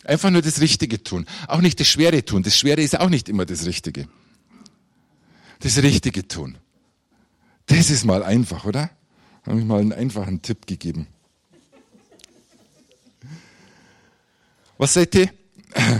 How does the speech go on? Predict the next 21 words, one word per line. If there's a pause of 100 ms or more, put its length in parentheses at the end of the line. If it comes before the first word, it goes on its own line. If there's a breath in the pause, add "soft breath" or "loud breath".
(1700 loud breath)
Lass
uns
mal (180)
weiter
in
den, (480 soft breath)
in
die
nächsten (360 soft breath)
Verse
schauen. (1700)
Und
er
ging
zu
Hagar
ein, (800)
und
sie
wurde
schwanger.